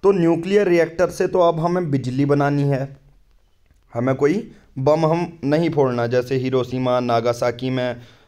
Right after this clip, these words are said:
जो फोड़ा गया था यूएसए के द्वारा, उनमें चेन रिएक्शन हुई थी। मतलब एक बार वो एक्सप्लोड हो जाए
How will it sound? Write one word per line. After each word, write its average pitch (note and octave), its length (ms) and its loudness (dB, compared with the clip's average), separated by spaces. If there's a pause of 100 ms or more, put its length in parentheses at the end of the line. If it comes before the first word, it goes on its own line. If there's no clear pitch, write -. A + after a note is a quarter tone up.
(680)
जो B2 420 0
फोड़ा D3 240 6
गया C#3 260 2
था C3 420 -2 (220)
यूएसए C#3+ 420 2
के E3 120 0
द्वारा, D3+ 420 2 (420)
उनमें F#3+ 280 2
चेन F#3 340 2
रिएक्शन E3 360 2
हुई B2 200 -2
थी। A#2+ 120 -8
मतलब D#3+ 400 0
एक D#3+ 260 2
बार E3+ 220 2
वो E3+ 180 4
एक्सप्लोड D#3 540 0
हो C#3 140 4
जाए C#3+ 300 2